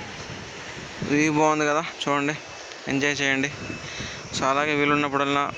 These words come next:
మంచి మంచి వీడియోలు పెట్టి మంచి మంచి దృశ్యాలు మీకు చూపించాలని కోరుకుంటున్నాను. అంటే, మన ఛానల్ సపోర్ట్ చేస్తూనండి, అలాగే మన వీడియోలు చూస్తూనండి.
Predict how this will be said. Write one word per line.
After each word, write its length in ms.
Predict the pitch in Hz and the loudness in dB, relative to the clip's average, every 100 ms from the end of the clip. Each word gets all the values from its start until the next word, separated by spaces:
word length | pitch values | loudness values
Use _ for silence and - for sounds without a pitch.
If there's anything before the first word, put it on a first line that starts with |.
| - - - 131 | -8 -8 -4 0
మంచి 160 | 139 139 | 2 2
మంచి 160 | 135 135 | 2 4
వీడియోలు 280 | 131 135 131 - - - - - | 4 2 -2 -8 -16 -16 -12 -4
పెట్టి 280 | 135 - 135 127 - - - - - | -4 0 -4 -2 -8 -12 -14 -14 -6
మంచి 160 | 131 135 135 | -2 2 2
మంచి 160 | 127 120 | 0 0
దృశ్యాలు 380 | 131 131 147 135 131 | 2 2 2 2 2
మీకు 120 | 120 | 2
చూపించాలని 580 | 131 135 127 127 123 127 120 - - - - - - | 0 2 0 0 0 0 -2 -6 -8 -6 -6 -6 -2
కోరుకుంటున్నాను. 500 | 127 127 123 123 120 135 - - | 0 2 2 2 0 -4 -8 -8
అంటే, 220 | - 131 127 117 110 - - - - - - | -4 0 0 0 -2 -8 -12 -10 -10 -8 -2
మన 120 | 127 123 117 113 - - - - | 2 2 0 -4 -10 -10 -8 -4
ఛానల్ 260 | - 139 147 147 | 2 2 2 2
సపోర్ట్ 240 | 139 147 151 | 2 2 2
చేస్తూనండి, 480 | 143 151 139 135 170 - - - - - - | 2 2 2 2 0 -4 -4 -4 -4 -6 0
అలాగే 300 | 127 131 127 120 101 - - - - - - - - - | 2 4 4 4 0 -8 -10 -10 -10 -10 -10 -8 -6 -2
మన 100 | 123 123 | 0 2
వీడియోలు 220 | 123 135 127 | 2 2 0
చూస్తూనండి. 560 | 127 - 131 120 113 | 2 2 2 2 0